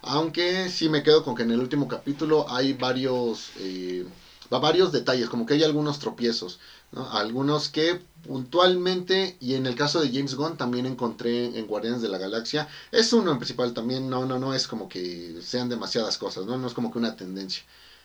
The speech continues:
Entonces, creo que es una serie entretenida, como para venir a darle, eh, frescura a, a todos los fans de D C,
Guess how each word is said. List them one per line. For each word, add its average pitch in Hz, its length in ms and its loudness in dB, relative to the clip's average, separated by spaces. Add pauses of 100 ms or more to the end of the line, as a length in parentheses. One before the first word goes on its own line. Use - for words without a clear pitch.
Entonces, 139 800 2
creo 165 200 2
que 196 80 -2
es 185 120 -6
una 185 400 2
serie 156 380 0
entretenida, 156 800 2 (640)
como 110 340 -2
para 110 300 -2
venir 151 680 2
a 120 140 -2
darle, 143 760 0
eh, 104 280 -4
frescura 151 760 -2 (500)
a, 92 720 -6
a 110 180 -2
todos 175 580 6
los 117 320 0
fans 170 380 -2
de 123 120 2
D 143 120 2
C, 165 240 0